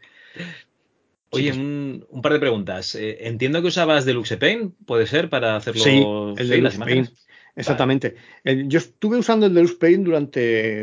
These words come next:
Speaker 2: durante mucho tiempo, durante mucho tiempo, incluso cuando ya hacíamos cosas para P C,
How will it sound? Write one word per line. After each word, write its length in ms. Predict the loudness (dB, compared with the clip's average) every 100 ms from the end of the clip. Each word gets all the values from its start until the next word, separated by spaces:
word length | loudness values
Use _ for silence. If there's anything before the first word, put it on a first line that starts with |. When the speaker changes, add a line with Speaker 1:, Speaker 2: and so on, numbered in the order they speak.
| -4
Speaker 2:
durante 420 | -6 -6 -6 -4
mucho 240 | -6 -2 2
tiempo, 520 | 4 4 0 -2 _ _ _ -18
durante 240 | -14 -10
mucho 240 | -10 -8 -2
tiempo, 380 | -2 0 -6 -8 _ _ _ _ -4
incluso 640 | 2 2 2 0 2 -2 2
cuando 1080 | 0 2 2 2 4 4 4 2 0 -2
ya 200 | -2 -4
hacíamos 400 | 2 4 4 2
cosas 300 | -2 -6 -6
para 180 | -2 -2
P 80 | -2
C, 380 | 2 4 2